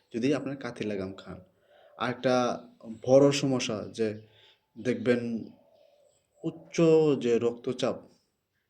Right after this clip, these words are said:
এই উচ্চ রক্তচাপ নিয়ন্ত্রণ করে কাথিলা গাম খেলে, আপনারা সহজে উচ্চ, উচ্চ রক্তচাপ নিয়ন্ত্রণ করতে পারবেন। আর এটা কীভাবে খাবেন আমি বলছিলাম ভিডিওতে, এটা আসলে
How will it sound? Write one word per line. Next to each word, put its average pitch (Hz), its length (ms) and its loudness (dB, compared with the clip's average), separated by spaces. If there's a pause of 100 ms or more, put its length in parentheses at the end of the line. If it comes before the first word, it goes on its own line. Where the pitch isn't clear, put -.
(720)
এই 113 120 -8
উচ্চ 135 260 -8
রক্তচাপ 135 540 -4
নিয়ন্ত্রণ 117 440 -6
করে 95 200 -8
কাথিলা 95 380 -14
গাম 95 140 -12
খেলে, 92 240 -12 (720)
আপনারা 123 140 -12
সহজে 123 280 0
উচ্চ, 135 180 -6 (280)
উচ্চ 139 200 -4
রক্তচাপ 139 460 -4
নিয়ন্ত্রণ 117 340 -6
করতে 110 260 -10
পারবেন। 71 320 -12 (1500)
আর 110 320 -4 (520)
এটা 135 160 -4
কীভাবে 131 380 4
খাবেন 107 440 -2
আমি 98 200 -6
বলছিলাম 104 460 -6
ভিডিওতে, 101 480 -10 (200)
এটা 113 280 -10
আসলে 120 340 -4